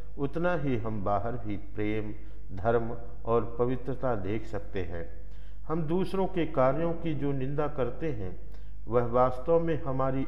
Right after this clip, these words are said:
अपनी ही निंदा है। तुम अपने क्षुद्र ब्रह्मांड को ठीक करो, जो तुम्हारे हाथ में है। वैसा होने पर बृहद ब्रह्मांड भी तुम्हारे लिए स्वयं ही ठीक हो जाएगा।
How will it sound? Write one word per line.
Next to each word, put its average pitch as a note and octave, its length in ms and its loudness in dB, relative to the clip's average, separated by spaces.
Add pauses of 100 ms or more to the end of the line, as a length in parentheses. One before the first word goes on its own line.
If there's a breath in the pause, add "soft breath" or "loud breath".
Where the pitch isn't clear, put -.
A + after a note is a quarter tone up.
अपनी C3 300 -2
ही C3+ 180 -2
निंदा F#2 380 0
है। E2+ 420 -2 (340 loud breath)
तुम C3+ 180 2
अपने A#2 320 0
क्षुद्र B2+ 440 -2
ब्रह्मांड A2+ 640 0
को A2+ 180 0
ठीक - 440 -2
करो, F2+ 320 0 (480 loud breath)
जो D#3 160 2
तुम्हारे C#3+ 480 0
हाथ A#2+ 480 0
में G#2+ 100 0
है। F2+ 320 -2 (380 loud breath)
वैसा B2 300 4
होने A2+ 380 2
पर B2+ 560 0 (160)
बृहद B2+ 320 0
ब्रह्मांड A2+ 720 0
भी A#2 180 0
तुम्हारे A2+ 560 0
लिए G#2+ 180 0
स्वयं B2+ 380 0
ही A2 220 0
ठीक C3 500 -2
हो G2+ 100 0
जाएगा। F2 580 0